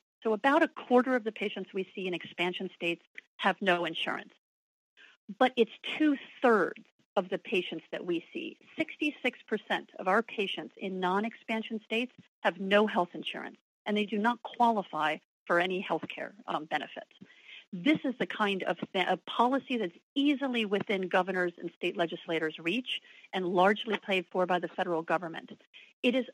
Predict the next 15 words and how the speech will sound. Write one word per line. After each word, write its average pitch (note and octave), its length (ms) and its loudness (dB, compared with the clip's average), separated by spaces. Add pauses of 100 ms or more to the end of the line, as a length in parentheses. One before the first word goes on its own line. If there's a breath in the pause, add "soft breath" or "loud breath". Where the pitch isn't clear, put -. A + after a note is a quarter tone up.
unconscionable - 880 0 (240)
that G3 100 -4
we A3 200 -2
have G#3+ 180 -2
refused G3+ 640 -2 (220)
ba-, G#3+ 100 4
basic A3 420 0
insurance, G3+ 540 0 (340 loud breath)
which A#3 300 -2
pays C4 420 0 (240)
for G#3+ 380 2
the, F#3+ 280 -6 (180)
the, F3 200 2
the F3+ 60 6
health E3 260 0